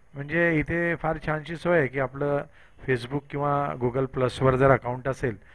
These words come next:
तर आपण परस्पर, अ, sign करून, अ, त्या ठिकाणी जाऊ शकतो. अन्यथा मग आपल्याला, अ, स-, आधार कार्डवरनं,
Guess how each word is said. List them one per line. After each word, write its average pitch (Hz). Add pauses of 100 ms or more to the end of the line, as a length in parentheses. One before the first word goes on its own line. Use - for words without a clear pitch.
(280)
तर 135
आपण 135
परस्पर, 139 (540)
अ, 143
sign 147
करून, 151 (640)
अ, 131 (800)
त्या 135
ठिकाणी 135
जाऊ 127
शकतो. 127 (400)
अन्यथा 151
मग 175
आपल्याला, 147 (640)
अ, 127
स-, - (280)
आधार 127
कार्डवरनं, 147